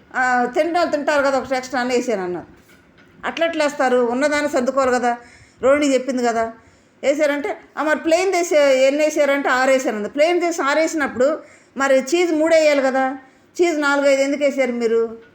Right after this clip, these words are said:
అన్నాడు. అంటే, "ఆ, చీజ్ తినేవాళ్ళు ప్లెయిన్ దోశ తినరు" అని అంటే, "అట్లా కాదు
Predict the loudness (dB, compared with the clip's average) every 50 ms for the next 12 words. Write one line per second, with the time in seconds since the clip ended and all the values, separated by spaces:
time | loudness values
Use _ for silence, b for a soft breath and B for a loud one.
0 | _ _ -12 -10 -8 -6 -6 -6 -6 -4 -4 -6 -8 -8 B B B B -2 0
1 | 0 0 0 0 0 0 2 2 2 2 2 4 4 4 4 2 0 -2 0 0
2 | 2 2 2 0 0 0 0 0 0 0 -2 -2 -2 0 0 0 -2 -2 -6 B
3 | B B B B B B _ _ _ _ _ _ _ _ _ _ _ -6 -4 -2
4 | -2 0 0 0 -2 0 -2 -4 -4 -2 -2 0 2 0 0 0 0 -2